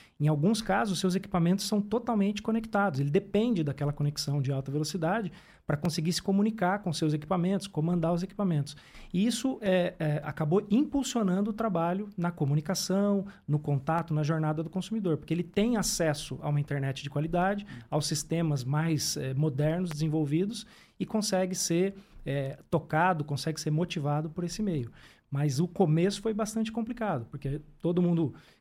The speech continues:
queria digitalizar as operações, a indústria, as agências, mas esbarrava na limitação.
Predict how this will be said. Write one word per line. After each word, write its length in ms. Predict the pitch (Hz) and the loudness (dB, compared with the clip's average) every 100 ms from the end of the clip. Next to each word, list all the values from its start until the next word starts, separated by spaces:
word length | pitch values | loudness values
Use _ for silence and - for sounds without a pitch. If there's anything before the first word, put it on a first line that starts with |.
| _ | _
queria 420 | - 165 160 240 | 2 4 4 2
digitalizar 720 | 196 143 156 160 156 135 143 | 2 0 0 2 0 2 0
as 100 | 160 | 0
operações, 640 | 147 143 127 - 147 190 151 | 0 -2 -4 -4 0 0 0
a 60 | |
indústria, 640 | 143 120 143 196 - - 120 | -2 0 2 2 0 -4 -6
as 120 | 131 | -4
agências, 640 | 139 104 143 202 202 240 - - - - | -4 -2 -2 -2 -2 -6 -10 -16 -20 -2
mas 160 | 151 151 | 0 2
esbarrava 540 | 160 170 143 156 165 | 2 0 0 0 0
na 100 | 165 | 0
limitação. 580 | 165 175 202 202 151 | 0 -2 -4 -4 -4